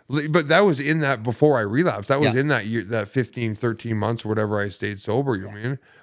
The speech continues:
Speaker 1: But, like, I had bigger and better plans. Re-,
Speaker 2: Yeah.
Speaker 1: Regan knew what was going on, you mean? You know? And it was like, you know, I, I got a home group. You know what I mean? That was great. You know, one thing I'm super grateful for that I really did was connect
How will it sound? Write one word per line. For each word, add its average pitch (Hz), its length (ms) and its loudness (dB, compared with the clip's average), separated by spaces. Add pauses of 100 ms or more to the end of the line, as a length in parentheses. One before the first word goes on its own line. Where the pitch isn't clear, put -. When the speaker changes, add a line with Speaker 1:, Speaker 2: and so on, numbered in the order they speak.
(100)
Speaker 1:
But, 123 100 2
like, 113 300 0 (180)
I - 80 2
had 147 140 4
bigger 117 220 0
and 110 80 0
better 117 180 2
plans. 127 400 -2
Re-, 104 160 -10
Speaker 2:
Yeah. 117 100 -4
Speaker 1:
Regan 139 320 0
knew 123 140 2
what 107 80 -2
was 110 120 0
going 104 240 0
on, 131 320 -4 (280)
you 104 80 -14
mean? 139 300 -4 (580)
You 101 60 -2
know? 139 300 0 (280)
And 110 140 0
it 113 40 2
was 113 240 0
like, 107 320 -2 (580)
you 117 100 2
know, 120 120 2
I, - 260 -4
I 117 60 2
got 120 200 0
a 120 60 2
home 156 240 2
group. 104 280 -4 (400)
You 107 100 -4
know 104 60 0
what 113 80 2
I 143 80 2
mean? 151 220 -6
That 143 140 2
was 135 140 0
great. 101 220 -2 (280)
You 120 100 4
know, 113 400 -2 (120)
one 143 300 2
thing 208 160 0
I'm 107 100 -6
super 208 380 2
grateful 104 380 -2
for 104 180 0
that 104 100 -2
I 101 60 -4
really 101 280 -2
did 104 220 -12 (160)
was 131 140 4
connect 131 560 -4